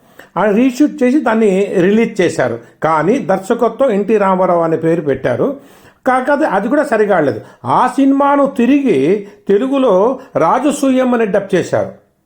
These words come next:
ఏంటి, తమిళియన్ అశోకన్ దుర్యోధనుడుగా నటించిన సినిమా, ఆ సినిమా సరిగా ఆడలేదు. అంటే పార్స్లీ రీమేక్ అంటే మన మగధీర కూడా పార్స్లీ రీమేక్ చేశారు, శ్రీహరి పాత్ర, ఆ అంతఃపురం జగపతి పాత్ర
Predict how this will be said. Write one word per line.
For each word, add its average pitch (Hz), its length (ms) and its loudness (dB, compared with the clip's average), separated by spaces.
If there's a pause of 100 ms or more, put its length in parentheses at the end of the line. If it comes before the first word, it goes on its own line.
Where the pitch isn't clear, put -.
(240)
ఏంటి, 202 580 2 (200)
తమిళియన్ 220 540 0 (280)
అశోకన్ 202 580 -2
దుర్యోధనుడుగా 175 760 0
నటించిన 143 200 -2
సినిమా, 113 240 -6 (240)
ఆ 170 80 0
సినిమా 180 280 -2
సరిగా 131 300 -2
ఆడలేదు. 104 240 -6 (240)
అంటే 214 140 0
పార్స్లీ 262 800 0
రీమేక్ 220 480 0
అంటే 165 500 0 (240)
మన 185 200 2
మగధీర 208 540 2
కూడా 220 260 2
పార్స్లీ 190 440 0
రీమేక్ 180 380 0
చేశారు, 165 340 0
శ్రీహరి 160 360 0
పాత్ర, 156 440 -2 (420)
ఆ 156 200 0
అంతఃపురం 196 840 0
జగపతి 175 380 -2
పాత్ర 170 460 0